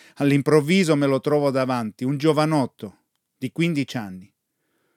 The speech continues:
Quasi non lo riconoscevo. Purtroppo non è voluto rientrare con me a casa.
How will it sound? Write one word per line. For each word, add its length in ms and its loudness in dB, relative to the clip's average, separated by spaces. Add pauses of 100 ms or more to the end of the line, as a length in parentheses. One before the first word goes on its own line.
(220)
Quasi 320 -4
non 160 -4
lo 100 -6
riconoscevo. 840 -16 (1600)
Purtroppo 960 -4
non 240 -6
è 80 -4
voluto 420 -4
rientrare 560 -10
con 180 -14
me 160 -14
a 80 -20
casa. 480 -20